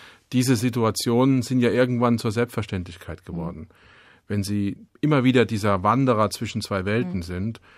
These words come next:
Speaker 1: dann haben Sie am Ende des Tages ja nichts Neues mehr zu berichten. Sie haben nur noch neue Beispiele
Speaker 2: Na
Speaker 1: zum
Speaker 2: ja,
Speaker 1: gleichen Thema.
Speaker 2: äh, nur immerhin, da waren zwei heranwachsende Söhne. Irgendwann waren die mal in der Pubertät und
Speaker 1: Ja,
Speaker 2: da
Speaker 1: ja.
Speaker 2: ist doch auch der Vater gefragt.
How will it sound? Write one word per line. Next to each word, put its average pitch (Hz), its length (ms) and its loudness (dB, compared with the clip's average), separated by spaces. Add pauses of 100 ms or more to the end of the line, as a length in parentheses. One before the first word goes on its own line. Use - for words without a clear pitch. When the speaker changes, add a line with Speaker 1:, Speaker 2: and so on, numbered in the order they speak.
(200)
Speaker 1:
dann 98 200 -4
haben 110 140 -2
Sie 104 380 -4 (460)
am 107 180 -6
Ende 120 200 0
des 139 140 0
Tages 117 440 -2
ja 113 120 0
nichts 113 340 -4
Neues 123 460 0
mehr 113 180 0
zu 107 140 -8
berichten. 110 480 -4
Sie 95 100 -6
haben 98 100 -4
nur 110 60 0
noch 107 140 -2
neue 104 300 0
Beispiele 95 640 -6 (300)
Speaker 2:
Na 233 100 2
Speaker 1:
zum 254 100 4
Speaker 2:
ja, 277 100 4
Speaker 1:
gleichen 110 340 0
Thema. 104 400 -2
Speaker 2:
äh, 160 120 -6
nur 202 240 4
immerhin, 156 560 2
da 139 160 -2
waren 151 300 0
zwei 151 220 -2
heranwachsende 135 840 -4
Söhne. 131 480 -2
Irgendwann 185 520 4
waren 175 280 4
die 180 140 6
mal 175 240 4
in 156 140 -2
der 147 100 4
Pubertät 143 800 -4
und 160 140 -4
Speaker 1:
Ja, 113 80 2
Speaker 2:
da 143 60 6
Speaker 1:
ja. 165 100 4
Speaker 2:
ist - 180 -6
doch 208 80 0
auch 226 200 -2
der 269 160 0
Vater 247 380 -2
gefragt. 139 640 -8